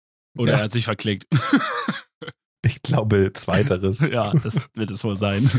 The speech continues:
Speaker 1: <laughs>
Speaker 2: Ja. Ach ja. Schön.
Speaker 1: Hast du noch ein schönes,
Speaker 2: <laughs>
Speaker 1: schönes Thema?
Speaker 2: Ah, ja, pff, ich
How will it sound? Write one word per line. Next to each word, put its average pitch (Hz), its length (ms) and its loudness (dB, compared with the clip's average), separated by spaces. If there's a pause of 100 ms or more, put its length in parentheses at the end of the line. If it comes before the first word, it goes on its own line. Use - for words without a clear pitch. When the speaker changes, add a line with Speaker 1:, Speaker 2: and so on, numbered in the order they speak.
(180)
Speaker 1:
<laughs> - 240 -10
Speaker 2:
Ja. 117 300 4 (840)
Ach 101 320 2
ja. 85 280 2 (840)
Schön. 90 400 -2 (580)
Speaker 1:
Hast 131 240 -4
du - 40 2
noch 123 120 0
ein - 20 4
schönes, 139 500 0
Speaker 2:
<laughs> - 40 -10
Speaker 1:
schönes 139 320 -2
Thema? 156 400 2 (760)
Speaker 2:
Ah, 117 460 4
ja, 101 380 4
pff, - 420 -4
ich 104 160 -6